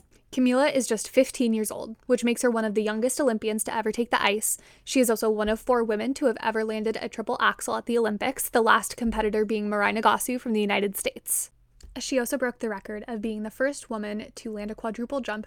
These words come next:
making four rotations in the air at an Olympic competition. Not only did Kamila land one quadruple jump, she landed two. She did attempt a third, which she fell on, but she finished the competition almost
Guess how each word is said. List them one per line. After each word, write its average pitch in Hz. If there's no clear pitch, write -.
making 214
four 214
rotations 220
in 214
the 202
air 214
at 233
an 220
Olympic 208
competition. 226
Not 262
only 240
did 254
Kamila 220
land 202
one 262
quadruple 220
jump, -
she 302
landed 233
two. -
She -
did 247
attempt 294
a 370
third, 208
which 240
she 247
fell -
on, -
but 247
she 262
finished 269
the 311
competition 233
almost 220